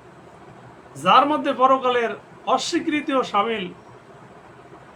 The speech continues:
সেজন্য তারা আযাবে গ্রেপ্তার হওয়ার কথাও অস্বীকার করলো। কারণ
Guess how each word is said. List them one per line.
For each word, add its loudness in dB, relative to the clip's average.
সেজন্য -2
তারা 2
আযাবে 2
গ্রেপ্তার 0
হওয়ার 2
কথাও -2
অস্বীকার -2
করলো। -10
কারণ -2